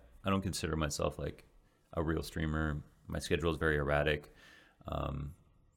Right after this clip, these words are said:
I, I don't think I have the skill set to be, like, a top streamer. I've never wanted to,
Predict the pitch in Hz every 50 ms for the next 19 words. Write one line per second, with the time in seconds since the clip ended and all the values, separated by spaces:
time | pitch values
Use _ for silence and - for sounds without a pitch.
0 | - - _ _ _ _ _ _ _ - - _ _ - - - - - - -
1 | - 85 76 73 69 - - - - - - _ _ _ _ - - 80 73 -
2 | 92 90 80 95 82 85 76 82 82 71 71 - - - - - - 82 82 -
3 | - 92 85 80 - - - - 78 76 73 73 73 71 69 - - - - -
4 | - _ _ - - 104 104 98 95 90 92 - - - 95 92 - - - -
5 | 85 85 87 82 80 73 80 85 85 78 80 73 69 78 76 76 78 73 - -
6 | 76 73 73 71 69 71